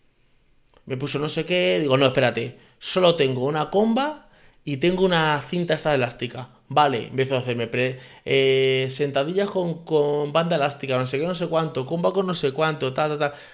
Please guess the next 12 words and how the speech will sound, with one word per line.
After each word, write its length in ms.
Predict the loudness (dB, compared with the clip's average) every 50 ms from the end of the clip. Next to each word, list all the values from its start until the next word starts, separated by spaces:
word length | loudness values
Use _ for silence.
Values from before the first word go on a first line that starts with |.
| -20 -20 _ _ _
Me 160 | -6 -4 -4 -4
puso 220 | -4 -4 -4 -4
historias. 560 | -2 0 0 2 2 2 0 -2 -4 -8 -14 -18 _ _ _ _ _ _ _ _ _ _ _ _ _ _ _ _ _ _ _ _ _ -18 -18 -18 -18 -18 -20 -20 -20 -20 -20 -20 -10 -2
Quiero 180 | 0 2 2 2
que 60 | 2
me 60 | 2
hagas 140 | 2 0 0
una 120 | -2 0
tabla 220 | 0 2 2 4 2
de, 720 | 2 2 4 4 4 4 4 2 2 2 0 0 0 -2 -4
eh, 920 | -4 -4 -2 -2 -2 -2 -2 -2 -4 -4 -4 -4 -6 -6 -8 -8 -10 -12 -12
de, 1080 | -12 -6 -2 0 2 2 2 0 0 0 0 -2 -2 -2 -4 -4 -4 -6 -6 -8 -10